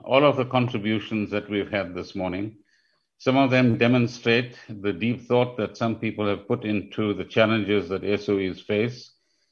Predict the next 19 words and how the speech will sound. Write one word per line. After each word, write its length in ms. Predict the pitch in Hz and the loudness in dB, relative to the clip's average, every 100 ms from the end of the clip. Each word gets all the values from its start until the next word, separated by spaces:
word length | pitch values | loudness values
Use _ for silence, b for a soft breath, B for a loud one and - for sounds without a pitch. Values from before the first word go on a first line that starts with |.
| _ _ _ | _ _ _
And 180 | 120 123 | -2 2
equal, 580 | 139 147 147 120 107 107 | 2 2 4 4 4 0
equally, 680 | 135 123 131 107 95 95 98 - | -2 0 2 2 0 -2 -10 -10
we've 300 | 107 101 98 | -4 -4 -2
seen 160 | 120 | -4
a 80 | 110 | -2
demonstration 760 | 104 110 110 104 - 104 - 104 | 0 0 0 -2 -4 -6 -6 -6
of 140 | 95 | -4
the 60 | 98 | -6
paucity 600 | - 139 135 127 120 98 | 0 2 2 0 0 0
of 180 | 90 - | 0 -4
thought 360 | 104 95 - - _ _ _ _ _ - | 0 0 0 -8 _ _ _ _ _ -6
ar-, 240 | 107 113 - | 0 0 0
uh, 340 | 113 110 107 | -2 0 4
around 340 | 110 117 117 107 | 6 6 4 2
matters 440 | 110 123 135 123 | 2 2 2 0
that 160 | 110 101 | 0 0
are 280 | 107 107 104 | 2 2 4
of 260 | 107 - | 2 2